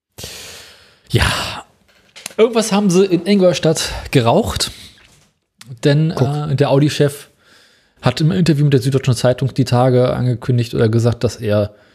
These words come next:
Speaker 1: in dieser außergewöhnlichen Zeit nicht besonders viel von einem reinen Tempolimit halten würde, da er aktuell sieht, dass die Leute eh zurückhaltender fahren. Nee, er ist wie er der Meinung, äh, dass man in Deutschland wie in den siebziger Jahren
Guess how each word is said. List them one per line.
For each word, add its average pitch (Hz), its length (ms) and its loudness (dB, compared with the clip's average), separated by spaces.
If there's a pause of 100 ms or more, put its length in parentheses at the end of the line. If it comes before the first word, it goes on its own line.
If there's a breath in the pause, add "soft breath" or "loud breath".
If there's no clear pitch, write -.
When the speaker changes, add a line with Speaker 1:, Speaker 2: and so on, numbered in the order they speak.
(1200 soft breath)
Speaker 1:
in 147 100 2
dieser 151 280 2
außergewöhnlichen 165 1000 0
Zeit 151 340 0
nicht 139 160 0
besonders 131 280 2
viel 131 380 2
von 127 640 -4
einem 180 340 -2
reinen 135 340 2
Tempolimit 170 460 0
halten 160 300 0
würde, 170 240 2
da 123 180 2
er 123 60 0
aktuell 131 300 0
sieht, 117 140 -8
dass 131 140 -2
die 127 60 2
Leute - 180 0
eh 147 80 0
zurückhaltender 143 540 0
fahren. 143 360 0 (480 soft breath)
Nee, 190 260 2
er 175 380 0
ist 208 300 -4
wie 165 120 0
er 156 120 4
der 156 80 2
Meinung, 139 420 0 (300)
äh, 147 240 -8
dass 135 340 0
man 143 140 2
in 123 120 2
Deutschland 131 460 0
wie 131 320 2
in 139 80 0
den 127 120 2
siebziger 135 340 0
Jahren 117 340 2